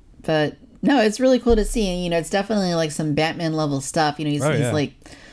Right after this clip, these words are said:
Speaker 1: he's using all, his whole arsenal, and he's using, like, his fists and his elbows to, you know, just, like, fight his way through these droids, and, um, yeah, really cool stuff. Really cool. Yeah, you know, we, we've seen Mando, like, before, like,
Speaker 2: Mm-hmm.
Speaker 1: utilize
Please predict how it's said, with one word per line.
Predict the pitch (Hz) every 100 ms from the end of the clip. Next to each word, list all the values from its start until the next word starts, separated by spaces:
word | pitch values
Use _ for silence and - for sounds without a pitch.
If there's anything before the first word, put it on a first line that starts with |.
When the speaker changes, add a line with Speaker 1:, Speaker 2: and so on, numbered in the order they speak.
| - -
Speaker 1:
he's | 180 165
using | 185 175 175
all, | 156 -
his | 170 165 -
whole | 190 175
arsenal, | 160 160 170 165 156 156
and | 156 151 151
he's | 156 156
using, | 156 147 151
like, | 147 139
his | 135 127 -
fists | - 254 - -
and | 147 147
his | 226
elbows | 165 160 151 156 151 151
to, | - 143
you | 156
know, | 139 156
just, | - -
like, | -
fight | - 156 151
his | 151 151
way | 147 147
through | 147
these | 143 139 143
droids, | 156 156 147 151 147 143
and, | 143 143 143 - - - - - -
um, | - 151 151 147 143 - _ _ - -
yeah, | - 185
really | 208 233 320
cool | 285 233
stuff. | - 190 151
Really | 160 175
cool. | 175 180 175 -
Yeah, | 180
you | 151 180
know, | 165
we, | 175 -
we've | 185 190
seen | 226 202
Mando, | 165 156 156 156
like, | 151 143
before, | 147 - 156 151 151
like, | 143 139
Speaker 2:
Mm-hmm. | 117 117 -
Speaker 1:
utilize | 165 185 170 151 143 143 139 -